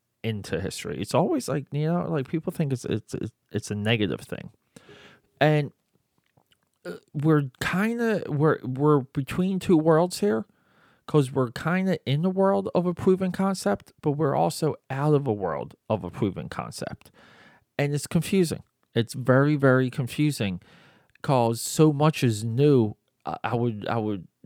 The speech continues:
kinda move that needle towards unproven concept, unproven, like, uh, um, intellectual property.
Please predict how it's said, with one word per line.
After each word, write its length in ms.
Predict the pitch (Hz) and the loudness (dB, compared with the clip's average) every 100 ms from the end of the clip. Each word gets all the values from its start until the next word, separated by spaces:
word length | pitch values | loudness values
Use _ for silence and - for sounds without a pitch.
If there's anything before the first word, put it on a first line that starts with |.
| - | -14
kinda 640 | - 127 135 143 143 110 - | -4 -2 -2 0 0 0 -4
move 480 | 71 123 123 135 143 | -6 -4 0 0 2
that 220 | 131 123 | 0 0
needle 340 | 120 170 147 | -2 0 -2
towards 400 | 107 - 104 104 - | -4 -4 -2 -4 -8
unproven 760 | 98 120 - 104 85 101 123 - _ | -4 -4 -2 -4 -2 -6 -6 -12 _
concept, 560 | - 160 208 - - - | -6 -4 -4 -4 -8 -8
unproven, 840 | - 107 143 - 110 98 113 120 120 | -6 -4 -4 -4 -2 -2 -4 -6 -10
like, 380 | 127 104 110 - - | -6 -6 -6 -10 -8
uh, 240 | 113 - | -6 -4
um, 400 | - 120 - 113 - _ 135 | -4 -2 -4 -8 -14 _ -4
intellectual 580 | 131 123 131 - 123 | -2 -2 -2 0 0
property. 680 | 117 - 123 - 104 - - | 0 0 0 0 -4 -6 -12